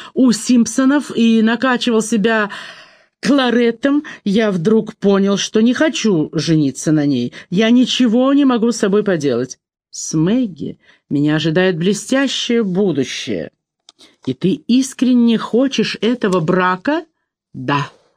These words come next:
ответил Джемми. «Ты не представляешь, что сейчас творится в медицине. Такая же коррупция, как и везде.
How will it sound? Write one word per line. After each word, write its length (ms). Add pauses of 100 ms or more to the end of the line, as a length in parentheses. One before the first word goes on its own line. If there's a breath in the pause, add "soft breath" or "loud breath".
(140)
ответил 540
Джемми. 560 (680 loud breath)
«Ты 140
не 140
представляешь, 760
что 200
сейчас 420
творится 420
в 60
медицине. 640 (160 loud breath)
Такая 360
же 120
коррупция, 540
как 180
и 80
везде. 480